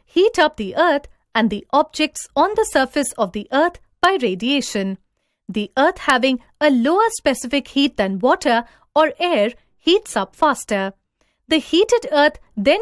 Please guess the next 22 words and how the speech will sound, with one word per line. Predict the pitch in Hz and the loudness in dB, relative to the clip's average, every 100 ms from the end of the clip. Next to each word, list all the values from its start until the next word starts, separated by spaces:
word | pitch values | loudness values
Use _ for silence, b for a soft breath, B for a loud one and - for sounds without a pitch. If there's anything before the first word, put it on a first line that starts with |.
| 403 | 0
radiates | 339 254 254 277 - - | -2 0 0 -2 -4 0
out | 285 359 - - | 2 2 -4 -8
its | 214 - - | -8 -8 -4
heat, | 349 285 - _ _ _ _ _ - | -2 -2 -4 _ _ _ _ _ -2
which | 349 349 | 0 0
in | 320 | -2
turn | - 370 453 330 | 0 0 0 0
is | 240 208 | 0 0
absorbed | 180 - 349 285 - - _ | -4 0 0 0 -4 -20 _
by | 208 196 | -4 -2
certain | - 320 370 427 | 0 0 2 0
gases | 302 247 233 285 - 220 | 2 0 2 -2 -4 -6
in | 196 | -4
the | 233 285 | -2 0
air. | 277 190 190 - _ _ _ | 0 0 -4 -8 _ _ _
These | 190 208 175 | -2 -2 0
gases | 262 294 - 302 - | 0 0 0 -4 -4
retain | 214 - 285 330 247 | -8 -4 -2 0 -2
the | 196 | -4
heat | - 320 330 - b b - | -2 0 0 -4 b b -4
during | 226 359 440 392 | 0 2 2 0
night | 214 190 254 | 0 -2 -6